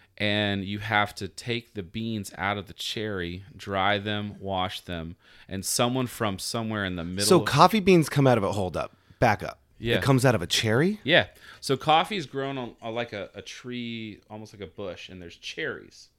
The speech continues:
Speaker 1: And
Speaker 2: I know nothing about this. Th-, so I, I know, I just assumed that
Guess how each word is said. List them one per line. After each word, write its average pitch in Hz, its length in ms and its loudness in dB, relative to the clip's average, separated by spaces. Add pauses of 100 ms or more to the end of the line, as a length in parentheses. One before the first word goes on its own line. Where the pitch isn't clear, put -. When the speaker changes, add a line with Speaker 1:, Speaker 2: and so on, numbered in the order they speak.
(920)
Speaker 1:
And 110 580 -4 (240)
Speaker 2:
I 160 160 6
know 131 220 8
nothing 98 760 0
about 80 340 -4
this. 64 220 -8
Th-, 101 220 -4
so 98 400 0
I, 98 300 -2 (160)
I 104 260 0
know, 104 220 0
I 101 260 0
just 101 220 -4
assumed 104 400 2
that 101 140 0